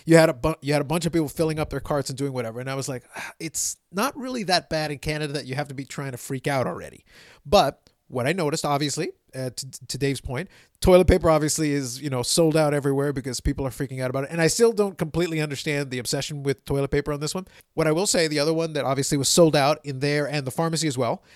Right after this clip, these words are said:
is hand sanitizer. And I get it, but I should make a point here for everybody. And this is kind of important. Hand sanitizer serves a very legitimate purpose here to obviously disinfect your hands and, you know, prevent you from, uh, p-, spreading the thing.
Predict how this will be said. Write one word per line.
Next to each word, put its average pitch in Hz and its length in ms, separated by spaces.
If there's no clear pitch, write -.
is 135 420
hand 247 220
sanitizer. 110 460
And 170 240
I 131 120
get 170 280
it, 101 240
but 170 80
I 165 80
should 247 460
make 190 180
a 147 60
point 311 300
here - 260
for 156 120
everybody. 107 400
And 156 100
this 226 100
is 262 100
kind 262 160
of 220 60
important. - 380
Hand 285 180
sanitizer 196 500
serves 160 340
a 147 60
very 165 320
legitimate 151 500
purpose - 340
here 143 220
to 147 200
obviously 147 300
disinfect 147 540
your 175 100
hands 147 400
and, 120 160
you 120 80
know, 123 80
prevent 131 420
you 135 80
from, 123 320
uh, 123 240
p-, - 160
spreading 123 320
the 127 80
thing. 240 220